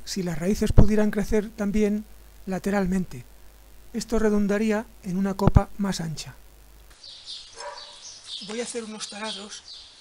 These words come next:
alrededor del árbol para que las raíces vayan hacia los laterales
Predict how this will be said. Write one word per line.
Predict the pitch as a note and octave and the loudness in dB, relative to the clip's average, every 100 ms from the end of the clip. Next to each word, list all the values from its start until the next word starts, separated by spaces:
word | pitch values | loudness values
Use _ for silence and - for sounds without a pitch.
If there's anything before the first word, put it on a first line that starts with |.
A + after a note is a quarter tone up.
| - - - | -20 -20 -14
alrededor | F#3+ E3 E3 E3 E3+ G#3 G3 - - - F3 | -14 -14 -16 -16 -14 -16 -16 -16 -14 -14 -16
del | E3 F#3 | -16 -14
árbol | G3 F3 A3+ - - - - - - | -14 -14 -14 -14 -16 -18 -20 -20 -20
para | G3+ G3+ G#3 | -14 -14 -12
que | A3 A#3 | -10 -10
las | G3+ F#3+ | -12 -14
raíces | F#3+ G#3+ A3+ B3 - - - - - - - - - - | -14 -14 -14 -14 -14 -14 -16 -20 -20 -20 -20 -20 -18 -18
vayan | F#3+ G3+ G#3 | -14 -12 -12
hacia | G3+ G3 | -14 -12
los | F3+ E3 | -14 -14
laterales | E3+ E3+ G3+ G3 G#3 | -14 -12 -14 -12 -14